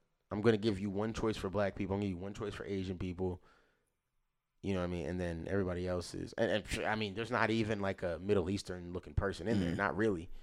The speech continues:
Speaker 2: Honestly, I'm gonna be honest. Uh, I know we're not talking about Aquaman right now, but that did bother me about Aquaman.
Speaker 1: That there are no black people?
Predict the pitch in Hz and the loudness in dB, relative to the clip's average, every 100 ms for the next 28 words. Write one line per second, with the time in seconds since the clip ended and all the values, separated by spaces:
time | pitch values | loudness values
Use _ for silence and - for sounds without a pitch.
0 | - - - - - - - - 67 76 | -12 -12 -16 -20 -20 -20 -20 -10 -4 -2
1 | 87 101 92 67 92 82 85 80 - - | -2 -2 -2 -2 -2 -2 -2 -4 -8 -8
2 | 64 76 78 - - - _ _ _ _ | -6 -6 -6 -10 -18 -20 _ _ _ _
3 | _ - 92 101 92 104 92 90 95 98 | _ -6 0 2 2 0 2 2 2 2
4 | 92 92 95 98 90 92 - - 82 73 | 2 2 2 2 2 -2 -8 -4 -2 0
5 | 82 85 90 90 85 85 85 82 82 82 | 0 0 0 0 0 0 0 -2 0 0
6 | 87 - - 73 - - - - - - | -2 -4 -12 -14 -16 -20 -20 -20 -18 -16
7 | - - 104 92 90 82 90 110 107 123 | -16 -6 -2 0 0 0 0 0 -2 -4